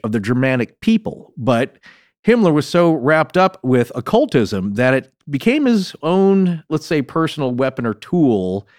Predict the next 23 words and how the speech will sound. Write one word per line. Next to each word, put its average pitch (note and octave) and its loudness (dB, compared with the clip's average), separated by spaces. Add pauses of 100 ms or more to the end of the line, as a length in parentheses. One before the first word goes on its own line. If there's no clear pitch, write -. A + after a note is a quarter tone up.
(200)
to C#3 -2
use B2+ 2
in A#2+ 0 (160)
kind G3 -2
of, A#2+ -2
again, C3 -2
hammering C#3+ -2
this A#2 -4
folk E3 -2
movement A2 0 (580)
into C3 0
his B2+ 0
own D3+ 0
kind C3 -4
of A2+ -8
personal D#3+ -2
fascination C3+ -2
with A#2+ 0
the A2 -2
occult, F#2+ -2
and A2 -6
especially C3 -2
with G#2 -6